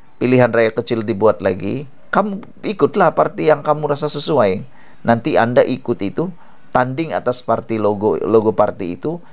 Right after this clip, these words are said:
semoga anda menang. Ah, itu lebih baik. Mengulas lanjut, Muhammad Isyam menegaskan, mustahil berlaku penentangan usul kerajaan di parlimen oleh ahli-ahli parlimen B N umno, kata beliau. Saya rasa ahli-ahli parlimen B N umno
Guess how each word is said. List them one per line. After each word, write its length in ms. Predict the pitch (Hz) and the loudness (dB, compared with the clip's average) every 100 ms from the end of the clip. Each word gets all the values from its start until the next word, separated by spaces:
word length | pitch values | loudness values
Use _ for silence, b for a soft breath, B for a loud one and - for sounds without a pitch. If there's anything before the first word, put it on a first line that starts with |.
| b | b
semoga 480 | - 160 170 117 107 | 0 4 4 4 2
anda 160 | 113 110 | 2 0
menang. 480 | 104 85 65 - - | 0 -2 -4 -8 -4
Ah, 240 | - 90 85 | 2 4 4
itu 240 | 95 135 | 0 0
lebih 240 | 120 101 | 0 0
baik. 320 | 73 71 58 - - B B B B B | 0 0 -2 -10 -18 B B B B B
Mengulas 320 | 151 202 247 | 6 6 6
lanjut, 400 | 180 135 123 160 | 4 2 0 -4
Muhammad 320 | 143 131 131 | -2 0 0
Isyam 400 | - 127 131 117 | 0 0 2 2
menegaskan, 800 | 110 107 101 101 - 95 92 113 | 2 0 2 2 2 0 2 -2
mustahil 480 | 135 143 - 139 170 | -6 -4 0 2 0
berlaku 400 | 139 165 123 - | 0 0 0 0
penentangan 640 | - 110 110 113 107 101 85 | -4 -6 -2 0 2 2 0
usul 400 | 120 - 147 139 | -4 0 -2 2
kerajaan 480 | 113 104 101 85 | 2 4 2 2
di 160 | 98 - | 0 -2
parlimen 480 | - 90 90 104 117 - | 0 0 -2 -2 -2 2
oleh 240 | 95 - | 2 2
ahli-ahli 640 | - 104 85 - 104 90 | 0 -2 -4 -2 -2 -2
parlimen 480 | - 92 90 92 92 | 0 0 0 -4 -4
B 240 | 90 104 82 | -6 -2 -2
N 240 | 87 90 B B B B B - | -2 -6 B B B B B 0
umno, 560 | 113 104 95 76 - - | 0 0 -6 -6 -6 -4
kata 240 | 101 104 | 0 0
beliau. 480 | 98 98 87 67 55 - - - - | 0 0 0 0 -4 -12 -18 -18 -8
Saya 340 | - 107 104 | 2 4 4
rasa 240 | 113 110 139 117 | 2 2 2 0
ahli-ahli 400 | 104 98 104 - | -2 -2 -2 0
parlimen 480 | 104 98 98 98 | 0 0 -4 -4
B 240 | 95 101 78 | -4 -2 0
N 160 | 113 | 0
umno 560 | - 92 92 85 98 - | 0 0 -2 -2 -2 -2